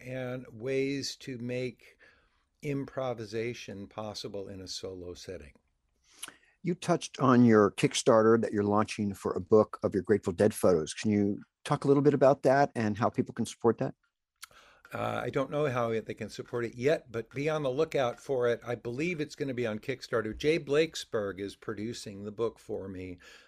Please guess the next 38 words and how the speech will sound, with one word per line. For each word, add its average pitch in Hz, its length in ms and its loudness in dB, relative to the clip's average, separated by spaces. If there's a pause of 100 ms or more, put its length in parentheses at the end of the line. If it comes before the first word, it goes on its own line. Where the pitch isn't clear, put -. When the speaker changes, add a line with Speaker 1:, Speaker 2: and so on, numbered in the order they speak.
(120)
Speaker 1:
Uh, 98 220 -4
he's 101 300 -10
the, 101 200 -12
he's 110 220 -8
an 98 100 -12
old 98 240 -8
friend, 117 440 -6
and 98 100 -10
he's 98 160 -12
obviously 101 480 -10
the 90 100 -16
perfect 101 440 -10
guy 95 100 -14
to 87 100 -16
do 110 200 -8
it 107 120 -8
since - 280 -14
he's 95 200 -16 (440)
done 101 160 -10
half 98 260 -8
a 98 60 -16
dozen 98 320 -12
books 95 260 -10
of 95 100 -14
his 98 220 -10
own 98 240 -10
photos. 104 540 -10 (640)
I 208 200 4
was 190 260 0
always 175 720 0
a 156 80 -2
photographer. 160 1080 -2
When 147 100 -2
I 143 40 -2
was 139 120 -4
a 120 40 -14
kid, 151 540 4
I, 131 460 -4